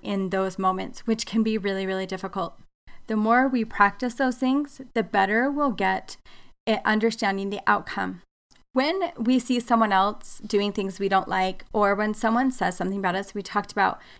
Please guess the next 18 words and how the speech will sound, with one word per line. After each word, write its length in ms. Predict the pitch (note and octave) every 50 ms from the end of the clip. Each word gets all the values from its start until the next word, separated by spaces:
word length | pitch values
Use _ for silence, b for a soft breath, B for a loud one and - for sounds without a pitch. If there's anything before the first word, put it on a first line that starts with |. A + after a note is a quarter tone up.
| B _
we 100 | - A3+
talked 200 | - A#3+ A#3+ A#3
about 180 | - A#3 A3+ A3+
how 60 | G#3+ - -
other 160 | G3 A3 A3
people's 400 | A3 - A#3+ A3+ A3 G#3+ G3+ G3+
opinions 540 | G3+ G3 - - G3+ F#3+ F#3+ G3 G3+ G3 G3+
of 160 | - G3+ F#3
you 180 | F#3 G#3 A3 -
are 160 | - G#3+ G#3
none 220 | G3 G3 F#3+ F#3+
of 140 | F#3 F#3 F#3
your 100 | F#3+ F#3
business 640 | F3+ F3 E3+ F3 F#3 G3 G#3+ C4+ C#4 - - - - - -
in, 460 | A3 G#3 G3+ G3+ G3 G3 G3 G3 - - _ - - -
in 140 | - A3 G#3
episode 340 | - G3+ - - - G3+ G3
twenty-nine. 560 | - - G3+ G3 G3+ F#3+ F3+ F3+ G#3 B3+